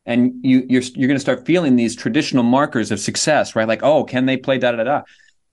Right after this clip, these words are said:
To me, this is still a thing that is in motion, still trying to feel itself out with no real firm footing underneath itself. But because of the past pedigree,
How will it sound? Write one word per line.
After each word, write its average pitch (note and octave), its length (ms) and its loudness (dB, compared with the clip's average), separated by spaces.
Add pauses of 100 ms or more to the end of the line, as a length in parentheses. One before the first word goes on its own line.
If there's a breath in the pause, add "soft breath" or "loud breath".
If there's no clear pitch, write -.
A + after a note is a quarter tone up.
(420)
To - 120 0
me, E3 480 4 (500)
this D3 260 0
is D3+ 100 0
still D#3 240 0
a C3+ 100 2
thing D3 260 -2
that B2+ 120 0
is A#2+ 220 -2
in C3 240 0
motion, A#2 640 0
still E3+ 340 0
trying C#3 380 -2
to B2+ 180 0
feel C#3+ 300 2
itself A#2 400 0
out C3+ 280 0
with A2+ 160 -4
no D3+ 280 4
real B2+ 680 0 (300 soft breath)
firm D#3+ 480 0
footing G3 400 0
underneath G2+ 320 -2
itself. G2+ 400 -4
But C3+ 480 0 (180)
because F#3+ 500 0
of C3+ 140 -2
the G#2 80 -2
past G#2+ 380 -2
pedigree, F#2 640 -2